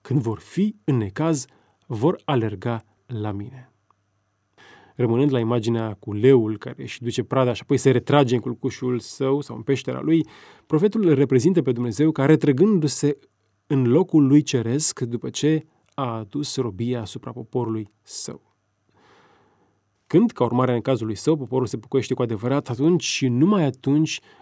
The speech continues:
îl vor găsi pe Dumnezeu, așa cum Ieremia se exprimă într-un mod atât de frumos și de duios în profeția sa. A se vedea capitolul douăzeci și nouă din cartea lui Ieremia, versetele de la zece la paisprezece.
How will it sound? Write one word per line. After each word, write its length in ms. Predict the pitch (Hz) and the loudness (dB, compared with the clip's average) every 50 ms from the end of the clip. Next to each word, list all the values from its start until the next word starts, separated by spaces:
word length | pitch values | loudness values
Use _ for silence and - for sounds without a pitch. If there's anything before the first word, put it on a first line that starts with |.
| _ _ | _ _
îl 100 | - 139 | -4 -2
vor 220 | 123 113 131 123 113 | 2 2 2 2 2
găsi 240 | 110 110 - - | -2 -4 -4 -2
pe 100 | 151 139 | 0 0
Dumnezeu, 540 | 131 117 110 110 107 104 101 139 135 131 135 - - _ _ | 0 0 -2 -6 -6 -2 0 0 0 0 -2 -6 -20 _ _
așa 200 | - 139 - 202 | -10 -8 -6 -4
cum 140 | 190 - 196 | -2 0 0
Ieremia 400 | 185 170 156 151 170 190 185 160 | 2 2 0 0 0 0 -2 -2
se 140 | 131 - 135 | -2 -4 -6
exprimă 380 | 120 - - - 143 143 143 | -8 -8 -8 -4 -2 -2 0
într-un 240 | 143 131 123 - 123 | 0 -2 -4 -6 -6
mod 200 | 120 127 123 - | -4 -4 -6 -6
atât 120 | 127 123 139 | -8 -6 -4
de 80 | 143 | -6
frumos 380 | 131 - - 113 113 120 120 - | -6 -6 -6 -8 -6 -6 -6 -8
și 100 | - 127 | -6 -6
de 200 | 120 113 117 - - | -6 -6 -6 -8 -12
duios 480 | 147 110 110 107 113 127 127 - - - - | -10 -6 -6 -4 -4 -4 -6 -6 -8 -10 -6
în 160 | - 127 117 | -6 -4 -4
profeția 640 | - - 120 113 - 117 110 - - 120 123 107 | -4 -6 -8 -8 -8 -10 -12 -10 -8 -8 -8 -8
sa. 340 | 98 - - 127 - - _ _ _ _ _ - | -8 -10 -12 -12 -14 -20 _ _ _ _ _ -10
A 80 | - | -10
se 120 | - - 110 | -8 -8 -8
vedea 340 | 113 104 123 123 123 127 _ _ _ _ _ | -8 -6 -6 -6 -8 -10 _ _ _ _ _
capitolul 400 | - 123 - - - - 113 113 | -16 -14 -12 -10 -8 -8 -8 -6
douăzeci 300 | 110 120 117 110 117 117 | -4 -4 -4 -2 -4 -4
și 60 | - | -4
nouă 120 | 120 120 110 | -4 -6 -4
din 100 | 110 104 | -6 -6
cartea 200 | 117 110 104 113 | -6 -6 -6 -6
lui 120 | 110 113 | -6 -6
Ieremia, 480 | 113 110 107 110 117 127 135 135 131 131 _ _ _ _ _ | -6 -8 -8 -6 -4 -2 -2 -2 -4 -6 _ _ _ _ _
versetele 360 | - 113 - 131 117 120 117 | -12 -10 -8 -8 -8 -6 -6
de 60 | 113 | -8
la 120 | 107 117 117 | -8 -8 -8
zece 300 | 104 123 117 - 127 117 110 _ _ _ _ | -6 -6 -6 -4 -6 -6 -6 _ _ _ _
la 240 | - 117 113 107 101 _ _ _ _ _ _ _ | -6 -4 -4 -4 -6 _ _ _ _ _ _ _
paisprezece. 840 | - - 107 107 90 - - - - - - - - - - - - | -4 -2 -2 -2 -4 -8 -14 -16 -16 -18 -18 -18 -18 -20 -20 -20 -20